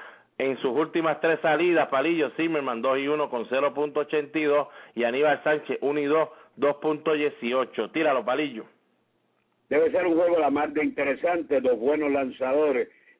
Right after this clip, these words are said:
Speaker 2: Por primera vez se enfrenta Zimmerman al equipo de Detroit, ya que está en la Liga Nacional.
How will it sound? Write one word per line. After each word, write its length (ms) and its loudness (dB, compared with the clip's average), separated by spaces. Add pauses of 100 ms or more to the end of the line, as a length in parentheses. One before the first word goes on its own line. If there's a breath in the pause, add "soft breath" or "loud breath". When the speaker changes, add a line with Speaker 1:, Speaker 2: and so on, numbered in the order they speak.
Speaker 2:
Por 180 2
primera 440 0
vez 240 2
se 100 0
enfrenta 1040 -2
Zimmerman 400 0
al 100 0
equipo 360 -2
de 140 0
Detroit, 640 0
ya 100 -2
que 100 -4
está 160 -4
en 80 -2
la 100 -2
Liga 200 -4
Nacional. 540 -2